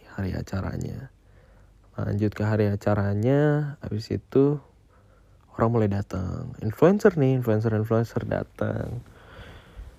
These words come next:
Influencer datang, pertama dia kaget. "Ih, mana katanya private jet, malah naik pesawat kecil, pesawat kecil dempet-dempet." Nyampe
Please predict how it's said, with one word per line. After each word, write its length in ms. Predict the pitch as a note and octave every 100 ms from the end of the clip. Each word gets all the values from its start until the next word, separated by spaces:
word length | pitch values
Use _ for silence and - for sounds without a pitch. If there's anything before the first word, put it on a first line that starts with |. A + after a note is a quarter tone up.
| _ _
Influencer 480 | A2+ A2+ A2 A2 A#2
datang, 880 | A2 G#2+ G#2 - C#3+ D#3 D#3+ D#3+ D#3+ - - - _ - _
pertama 400 | - - A2 A#2+
dia 80 | A#2+
kaget. 480 | - G#2+ G2 G2+ - - _
"Ih, 160 | C#3 - -
mana 400 | - G#2+ A#2+ B2+
katanya 240 | A2+ A#2
private 340 | G#2+ G#2 A2 G#2+
jet, 160 | A2+ -
malah 240 | G#2 G#2
naik 160 | G#2 G#2
pesawat 320 | - G#2 G2+
kecil, 480 | - - A#2 A2+ G2+
pesawat 320 | - - G#2 G#2
kecil 240 | - A#2+
dempet-dempet." 720 | A2 G#2+ G2 G2+ G2+ G#2 G2+ - - - - - - - - - - _ -
Nyampe 240 | A#2 A#2+